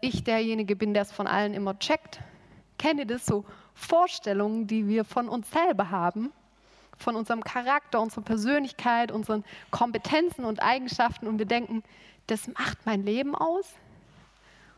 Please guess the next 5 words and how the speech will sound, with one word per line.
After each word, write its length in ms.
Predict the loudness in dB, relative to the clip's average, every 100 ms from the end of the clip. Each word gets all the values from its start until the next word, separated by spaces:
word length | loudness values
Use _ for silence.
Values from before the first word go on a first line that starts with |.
| _ _ _ _ -4
Und 140 | -4 2 4
dann 140 | 4 2 -8 -20 -20 _ _ _ _ -20 -20 _ _ _ _ -2
im 320 | -2 -2 -6 -4
nächsten 380 | -4 -4 -8 -4
Moment 540 | -2 0 0 -2 -10